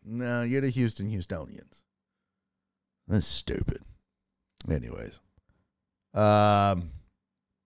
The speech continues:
that's a lot of money for a stadium. Holy shit. Holy shit, that's a lot of money. That's way too much money. That's just ridiculous. And <sighs> think of it this way.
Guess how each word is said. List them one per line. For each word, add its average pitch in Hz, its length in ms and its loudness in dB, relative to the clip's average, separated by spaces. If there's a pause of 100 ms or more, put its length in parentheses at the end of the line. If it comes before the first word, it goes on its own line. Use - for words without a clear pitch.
(400)
that's - 160 -2
a 104 60 0
lot 87 200 -4
of 98 80 -4
money 92 220 -6
for 82 160 -8
a 85 40 -8
stadium. 80 440 -8
Holy 98 320 -4
shit. - 400 -10 (600)
Holy 135 500 2
shit, - 560 0
that's 107 180 -2
a 95 60 -2
lot 90 220 0
of 78 80 -6
money. 76 320 -12 (580)
That's 151 140 2
way 131 520 2
too 123 160 -4
much 101 240 -2
money. 73 300 -10 (760)
That's 170 120 2
just 208 140 4
ridiculous. 107 840 -4 (220)
And 131 640 0 (2000)
<sighs> - 20 -16 (280)
think 254 220 2
of 220 60 8
it 110 140 2
this 127 280 4
way. 73 220 -4